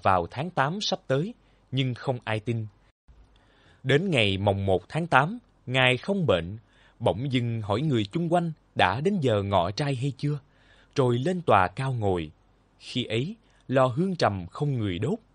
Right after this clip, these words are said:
bỗng tự nhiên cháy lên. Ngài tụ họp bốn chúng giảng giải Bồ Tát giới.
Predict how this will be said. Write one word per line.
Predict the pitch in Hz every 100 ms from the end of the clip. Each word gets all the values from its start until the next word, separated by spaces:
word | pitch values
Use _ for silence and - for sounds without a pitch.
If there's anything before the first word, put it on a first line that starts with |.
| _
bỗng | 110 87 120 -
tự | 98 80
nhiên | 98 117 113
cháy | 104 117
lên. | 180 147 120 107 _ _ _ _ -
Ngài | 127 117 107
tụ | 110 87
họp | 98 101 - 117
bốn | 120 180 -
chúng | 151 214 - -
giảng | 95 98 127
giải | 82 87
Bồ | 135 104
Tát | 82 143 -
giới. | 117 127 214